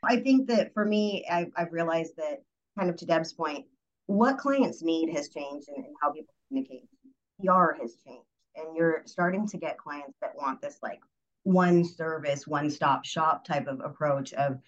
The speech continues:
can you do everything from evaluating our messaging to bringing it to market to rebranding, whatever it is? So my whole thing is I'm the center point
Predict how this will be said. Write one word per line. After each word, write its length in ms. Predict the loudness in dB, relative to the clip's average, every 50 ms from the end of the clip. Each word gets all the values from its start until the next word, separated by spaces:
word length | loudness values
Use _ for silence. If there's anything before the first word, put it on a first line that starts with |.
| _ _ _ _ 4
can 140 | 6 6 8
you 140 | 8 6 4
do 200 | 4 2 0 2
everything 640 | 0 0 0 0 -2 -2 -2 -2 -2 -2 -2 -4 -4 -2
from 280 | -2 -2 -2 -2 -2 -2
evaluating 600 | -2 0 2 0 0 0 -2 -2 -2 -4 -4 -4
our 120 | -4 -4 -4
messaging 480 | -4 -6 -6 -10 -12 -8 -6 -6 -6
to 60 | -6 -4
bringing 320 | -4 -4 -2 -2 -2 -4
it 100 | -6 -8
to 100 | _ -2
market 380 | 0 0 0 0 -2 -6 -8 -6
to 220 | -6 -6 -6 -6
rebranding, 640 | -6 -6 -6 -6 -4 -4 -2 -2 -2 0 -2 0 -2
whatever 360 | 0 0 0 -2 -2 -2 -2
it 100 | -2 0
is? 360 | 0 -2 -2 -2 -2 -4 -6 -4
So 340 | -2 0 0 0 0 -2 -8 _ _ _ _ _ _ _ _ _ -2
my 140 | 0 2 2
whole 260 | 2 2 0 0 0
thing 360 | 0 0 2 2 2 0 -2
is 380 | -2 -2 -2 -2 -4 -6 -8 -14 _ _ 0
I'm 280 | 0 2 2 0 0
the 100 | 0 -2
center 320 | -2 -2 -2 -2 -2 -4 -4
point 380 | -4 -2 -2 0 -2 -4 -4